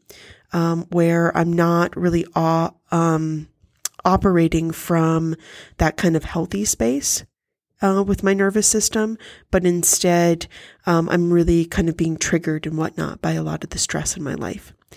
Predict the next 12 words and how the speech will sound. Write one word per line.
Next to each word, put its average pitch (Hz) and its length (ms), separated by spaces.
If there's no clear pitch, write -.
So 160 360
I 170 80
personally 175 560
took 160 280
a 165 100
look 160 280
at 156 120
that 147 460
and, 175 580
um, 165 520
you 185 160
know 160 400